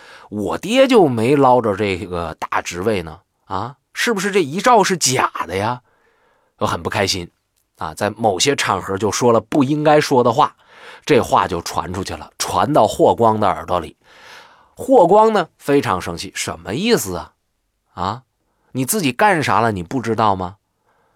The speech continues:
对不对？陛下或者叫先王不喜欢你，自然有他的理由，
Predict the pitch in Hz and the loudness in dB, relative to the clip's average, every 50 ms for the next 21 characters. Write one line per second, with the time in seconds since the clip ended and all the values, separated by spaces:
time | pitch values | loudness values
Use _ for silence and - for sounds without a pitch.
0 | _ _ - 156 156 151 160 151 151 - _ _ _ _ _ _ _ _ _ _ | _ _ -6 -6 -2 0 0 0 0 -2 _ _ _ _ _ _ _ _ _ _
1 | _ _ - 302 269 220 151 131 - 180 135 113 - _ _ - 135 131 127 123 | _ _ 0 2 2 2 2 0 2 2 2 0 -2 _ _ -2 0 0 2 2
2 | 135 131 - - - 247 247 233 202 156 165 180 - - 240 220 - - - 90 | 2 2 2 2 4 4 4 6 4 4 2 2 0 -2 0 0 2 0 0 -2
3 | - - 135 151 170 160 113 85 85 _ _ _ _ _ _ _ _ _ _ _ | -2 2 2 2 4 2 0 -2 -6 _ _ _ _ _ _ _ _ _ _ _
4 | _ _ _ _ _ _ _ _ _ _ - - - 370 302 175 135 135 139 107 | _ _ _ _ _ _ _ _ _ _ -8 -2 0 2 4 4 4 2 2 -2
5 | 80 - - - 117 104 104 92 87 90 85 80 82 78 87 - - | -4 -4 -4 -4 -2 0 0 -2 -2 -4 -8 -8 -10 -12 -12 -14 -16